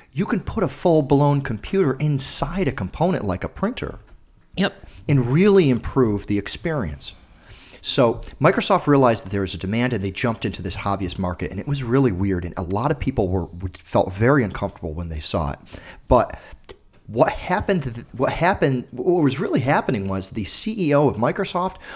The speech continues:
Speaker 1: was starting to strategically place the company in a market that he knew everything was going to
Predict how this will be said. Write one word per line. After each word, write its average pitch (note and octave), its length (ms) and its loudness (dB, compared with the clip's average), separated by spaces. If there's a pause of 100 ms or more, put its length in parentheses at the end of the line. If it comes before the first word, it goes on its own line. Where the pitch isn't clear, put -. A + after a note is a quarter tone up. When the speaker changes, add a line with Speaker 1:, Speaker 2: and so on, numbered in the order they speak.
(200)
Speaker 1:
was B2+ 180 2
starting F3+ 480 2
to - 160 -4
strategically G#3 1160 -6 (840)
place E3 420 0
the G#3+ 120 -4
company C3 580 -4 (440)
in C#3+ 140 4
a C#3+ 60 4
market C#3 480 2
that G#2+ 80 -4
he F3 300 -2
knew E3 260 2
everything C3+ 420 0
was G2+ 180 -6
going B2+ 340 -4
to G#3 260 -4